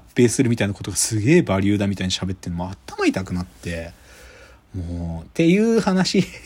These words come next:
<laughs> 今日の話関係ない。ってか、関係あるんだけどね、僕からすると。で、この感じが分かってないのが、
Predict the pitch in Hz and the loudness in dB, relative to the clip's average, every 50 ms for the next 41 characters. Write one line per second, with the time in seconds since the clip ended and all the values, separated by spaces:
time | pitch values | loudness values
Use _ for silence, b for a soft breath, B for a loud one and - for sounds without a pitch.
0 | 151 - - - - - - - 226 180 - 139 127 - - - - - - 135 | -2 0 0 -8 -14 0 2 2 4 4 4 2 2 2 0 0 -2 -2 -2 0
1 | - - 170 131 - 208 208 - - - 185 - 123 B B B B B - - | 2 2 0 2 2 0 -2 0 -2 2 2 4 2 B B B B B 2 4
2 | 240 302 320 - - 247 240 262 262 247 240 196 147 120 104 - 95 92 95 95 | 4 4 2 4 6 6 8 8 8 6 6 6 4 4 4 2 2 2 2 0
3 | 92 98 95 95 - - 104 95 98 92 - 104 98 92 - 92 92 90 90 - | 0 0 -2 -4 -2 -2 -2 0 0 0 2 0 0 2 0 0 0 0 -2 -6
4 | - 202 196 - - _ - - 240 233 - - - - 285 427 466 - - - | -10 -12 -12 -12 -14 _ -4 -4 -4 -4 -4 -8 2 2 4 4 4 0 -2 -8
5 | - 427 427 427 415 392 392 381 370 302 269 247 247 247 - - 262 269 - - | -8 -8 -6 -6 -6 -6 -6 -4 -4 -6 -6 -4 -4 -6 -4 -4 -4 -6 -6 -6
6 | _ - 139 135 135 127 120 110 107 120 143 156 139 117 95 95 | _ 0 0 2 2 2 0 -2 -2 -2 -2 -2 -2 -2 -4 -8